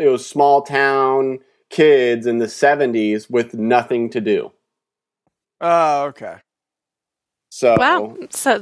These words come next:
Speaker 3: great premise for a show.
Speaker 2: Yeah.
Speaker 1: Well, I mean, but,
Speaker 3: <laughs>
Speaker 1: but I think the reason why it was so popular, and I've talked to people that lived, 'cause, you know, people currently now lived through that.
Speaker 2: Yeah.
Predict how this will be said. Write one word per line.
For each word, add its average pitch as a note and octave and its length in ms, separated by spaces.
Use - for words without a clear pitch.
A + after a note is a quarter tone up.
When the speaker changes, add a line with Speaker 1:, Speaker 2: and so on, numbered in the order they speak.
Speaker 3:
great A#3 300
premise D4 400
for F#3+ 120
a F#3+ 60
show. G#3 420
Speaker 2:
Yeah. C#3+ 120
Speaker 1:
Well, A#3+ 240
I - 20
mean, G#3+ 320
but, G#3 340
Speaker 3:
<laughs> - 0
Speaker 1:
but F#3 460
I F3+ 120
think G#3 260
the G#3 100
reason G3 300
why F3+ 220
it F3 80
was D#3 100
so F3 220
popular, F#3+ 520
and D#3 140
I've E3 160
talked G#3+ 280
to E3+ 40
people C#3+ 300
that C3 280
lived, D#3+ 480
'cause, D3 260
you E3+ 100
know, C3+ 200
people G#3 320
currently G3+ 460
now G3 380
lived D#3+ 760
through B2 200
that. F#2 340
Speaker 2:
Yeah. C3 240